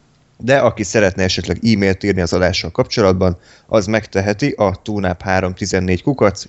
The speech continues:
gmail pont com címben, illetve Facebookon és Twitteren is jelen vagyunk, facebook pont com per radiotunaup, majdnem sikerült kimondani, Twitteren pedig az et radiotuneup, ö, néven találtok meg minket. Ákos, téged hol lehet megtalálni?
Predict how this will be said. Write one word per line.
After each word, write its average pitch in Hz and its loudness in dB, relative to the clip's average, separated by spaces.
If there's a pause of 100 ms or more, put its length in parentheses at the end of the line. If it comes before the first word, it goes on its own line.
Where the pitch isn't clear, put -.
(100)
gmail 90 0
pont 90 -6
com 92 -2
címben, 95 0 (340)
illetve 117 4
Facebookon 110 0
és 95 0
Twitteren 135 2
is 101 -2
jelen 98 2
vagyunk, 90 0 (320)
facebook 101 2 (100)
pont 87 -2
com 92 -2
per 87 -2
radiotunaup, 120 2 (400)
majdnem 92 0
sikerült 92 -4
kimondani, 113 0 (260)
Twitteren 127 2
pedig 101 0
az 98 -4
et - -2 (100)
radiotuneup, 107 0 (200)
ö, 95 2
néven 90 2
találtok 87 -2
meg 95 -2
minket. 90 -2
Ákos, 120 0
téged 92 -2
hol 151 0
lehet 117 2
megtalálni? 90 0